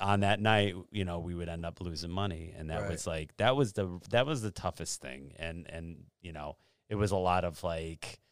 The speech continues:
Speaker 1: we would kind of, like, hope that people eventually would be like,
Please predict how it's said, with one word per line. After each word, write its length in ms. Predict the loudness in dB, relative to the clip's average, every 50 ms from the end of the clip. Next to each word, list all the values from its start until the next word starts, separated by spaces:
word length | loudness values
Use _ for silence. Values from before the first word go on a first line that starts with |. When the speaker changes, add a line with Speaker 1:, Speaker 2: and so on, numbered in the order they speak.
| _ _ _ _ _ _ _ _ _ _ _ _ _ _ _ _ _ _ _ _ _ _ _
Speaker 1:
we 160 | -10 -8 -6 -6
would 160 | -6 -6 -6
kind 240 | 0 0 2 2 2
of, 100 | 0 0
like, 220 | -2 -2 -2 -4 _ _ _ _ _ _ _ _ _ _ _
hope 360 | -12 -4 -2 -2 -2 -2 -2
that 120 | -4 -4 -4
people 300 | -4 -6 -4 -2 -2 -2
eventually 460 | 0 -2 -2 -2 -2 -2 -2 0 0
would 120 | -2 -2 -4
be 120 | -4 -4 -4
like, 500 | -4 -2 -2 -4 -4 -6 -8 -10 -14